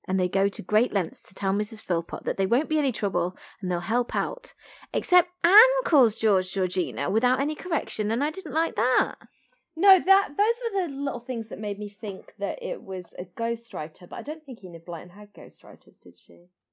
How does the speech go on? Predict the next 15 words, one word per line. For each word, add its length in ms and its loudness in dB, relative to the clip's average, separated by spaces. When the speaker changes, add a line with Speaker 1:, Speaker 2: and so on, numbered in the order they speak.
Speaker 1:
Not 260 -4
as 140 -14
far 220 -4
as 120 -12
I 60 -10
know. 420 -10
Speaker 2:
No. 580 -2
Yeah, 280 2
that 160 0
was, 300 -10
that 120 0
was 120 -8
strange, 360 -4
because 300 0
that 360 -2